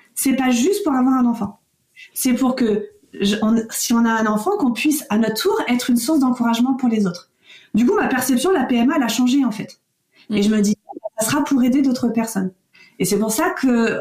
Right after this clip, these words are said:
Speaker 1: je me ra-, je me rappellerai toujours de cette biologiste qui était assise avec nous. Et elle, elle nous a regardés, elle a dit, « Je, je vous comprends pas, en fait. » Elle me dit, « J'ai, j'ai, je vois, j'ai rarement vu un tel désir de grossesse. »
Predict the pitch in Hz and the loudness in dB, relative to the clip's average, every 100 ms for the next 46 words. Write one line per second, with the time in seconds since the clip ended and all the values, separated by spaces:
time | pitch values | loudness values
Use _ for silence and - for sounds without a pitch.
0 | 185 208 202 190 185 - 196 185 185 185 | 0 0 2 0 -4 -2 0 2 0 -2
1 | 180 247 240 269 196 180 - 180 - 185 | 0 2 2 2 2 -2 -2 -4 0 2
2 | 190 208 208 226 - 190 185 170 220 185 | 2 2 2 0 -2 -2 -2 0 0 0
3 | 175 170 208 302 - - - _ - 202 | 0 0 0 -2 -8 -20 -20 _ -4 0
4 | 202 202 - 190 190 202 190 180 190 190 | 0 -2 -2 0 2 2 0 0 0 2
5 | 233 185 175 185 180 165 165 175 170 190 | 2 0 0 0 0 0 0 0 0 -2
6 | 185 196 190 226 202 - - _ _ - | 0 -2 0 0 -2 -4 -14 _ _ -20
7 | - 180 185 190 190 170 - - 208 196 | -6 0 2 2 0 0 -2 0 0 0
8 | 202 _ _ _ - 196 214 202 202 196 | -4 _ _ _ -2 2 2 0 0 0
9 | 185 208 185 202 214 - 247 294 285 247 | 2 0 0 0 0 -2 0 2 2 4
10 | 262 208 - 247 214 185 247 220 247 214 | 2 0 0 0 2 2 2 0 0 0
11 | 185 185 - 254 - | 0 -2 -2 -4 -4